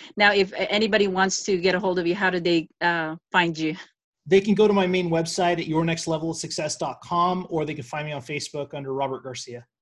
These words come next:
Speaker 1: All right. Awesome. Well, thank you so much, Doctor Rob. It's so nice to, uh, have you here. Um, is, uh, everything good with you so
Speaker 2: Yeah.
Speaker 1: far?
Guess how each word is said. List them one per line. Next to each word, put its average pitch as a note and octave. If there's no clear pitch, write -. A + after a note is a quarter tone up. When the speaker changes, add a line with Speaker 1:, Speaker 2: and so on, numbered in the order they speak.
Speaker 1:
All F#3+
right. F3
Awesome. F#3
Well, C4
thank G#4+
you F4
so D#4+
much, E4+
Doctor D4+
Rob. D4
It's B3+
so D#4
nice D4
to, C4
uh, A#3+
have A#3+
you A#3
here. A3
Um, A#3
is, G#3+
uh, A3
everything C4
good C4
with C#4
you D4+
so C#4+
Speaker 2:
Yeah. -
Speaker 1:
far? C#4+